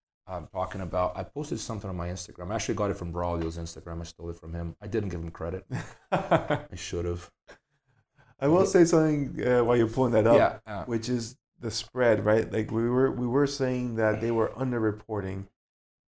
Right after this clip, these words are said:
Speaker 2: based on, one, that there isn't enough tests, e-, e-, especially in the U S. There's not enough tests going around for people to get tested. So the only people that are getting tested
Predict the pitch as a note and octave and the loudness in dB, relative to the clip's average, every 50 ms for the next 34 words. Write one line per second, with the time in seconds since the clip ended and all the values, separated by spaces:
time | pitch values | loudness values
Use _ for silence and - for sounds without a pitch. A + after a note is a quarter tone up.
0 | _ _ _ _ _ _ - C3+ D3+ E3 D#3+ D#3+ - - B2+ B2+ A#2+ A#2 A2 A2 | _ _ _ _ _ _ 2 4 6 6 6 4 0 -2 -2 -2 -2 -2 -2 0
1 | A#2 B2+ C#3 C3+ B2 A2+ A2 G#2+ G#2+ G#2+ A2 A2 A2 A2+ B2+ C3 C3 B2 A#2 A#2 | 2 4 4 4 4 2 2 0 0 0 2 2 2 2 2 2 0 0 0 0
2 | A2+ A2 G#2 - - - - B2+ A#2 - - - - - C3+ D3 - - A2+ B2+ | -2 -2 -4 -4 -8 -10 -8 -8 -6 -6 -8 -10 -8 -4 -2 -2 -2 -2 -4 -6
3 | - - A2+ - - D#3+ D#3+ E3 C#3 A#2+ A#2 A#2+ A2+ A#2+ B2 A2 F2+ E2+ - - | -6 -6 -4 0 2 2 4 4 2 4 4 4 6 6 6 6 6 4 -2 -8
4 | - - A2+ A#2 A2+ G#2+ B2 C#3+ D3+ D3+ D3 C#3+ C3 - - - - C#3+ C3 - | -10 -8 -8 -6 -4 0 0 2 2 2 2 2 0 0 -2 -4 -4 -4 -4 -4
5 | - - A#2+ A#2+ A2 G#2 G2+ G#2+ A2+ A#2 A2 G#2 G2 G2 G#2 G#2 - _ _ _ | -4 -6 -4 -2 -2 0 0 2 2 2 2 0 0 -2 -4 -8 -10 _ _ _
6 | _ _ _ - G2+ - - D3 D3 C#3+ A#2 G#2+ G2+ G2+ G#2 G#2 - - A2 G#2 | _ _ _ -10 -6 -2 0 0 0 2 2 0 2 0 0 -2 -2 -4 -4 -4
7 | G#2+ - - A2 G#2+ _ - - A#2 A#2 - - - D#3 F3 D#3+ - - - - | -6 -6 -12 -16 -16 _ -8 -4 -2 -2 0 0 0 0 0 0 -2 -4 -8 -16
8 | D3+ - C3 A2+ A2+ A2 A2 - _ _ _ _ _ _ _ _ _ - A#2 A#2+ | -14 -8 -4 -2 -2 -4 -4 -8 _ _ _ _ _ _ _ _ _ -4 0 2
9 | A2 A2 A2 A2 G#2 A2 B2+ C#3+ D3 C3 G2+ - A2+ G#2+ G2+ - - G#2 G#2+ A2 | 4 4 2 2 2 2 2 2 2 0 -4 -6 -6 -6 -6 -6 -4 -6 -6 -6
10 | - | -6